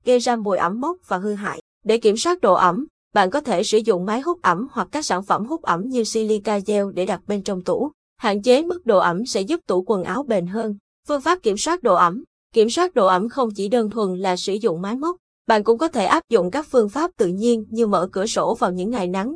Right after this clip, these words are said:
để không khí lưu thông tốt hơn. Thường xuyên kiểm tra môi trường xung quanh tủ để phát hiện sớm dấu hiệu của nấm mốc hoặc ẩm ướt.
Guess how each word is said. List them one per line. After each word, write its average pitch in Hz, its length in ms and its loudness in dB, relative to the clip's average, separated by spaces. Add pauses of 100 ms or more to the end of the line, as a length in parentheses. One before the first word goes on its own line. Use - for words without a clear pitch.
để 185 120 -2
không 202 220 -6
khí 247 160 -4
lưu 247 200 2
thông 196 200 -6
tốt 269 200 -4
hơn. 208 240 -4 (320)
Thường 254 160 4
xuyên 269 220 -2
kiểm 220 220 0
tra 240 220 2
môi 226 220 2
trường 208 220 2
xung 226 280 0
quanh 226 160 0
tủ 196 260 0
để 190 160 2
phát 320 200 -4
hiện 180 200 0
sớm 220 280 -2
dấu 285 140 0
hiệu 196 280 -2
của 185 160 -4
nấm 240 200 -4
mốc 330 200 -4
hoặc - 200 -8
ẩm 170 180 -6
ướt. 311 200 -2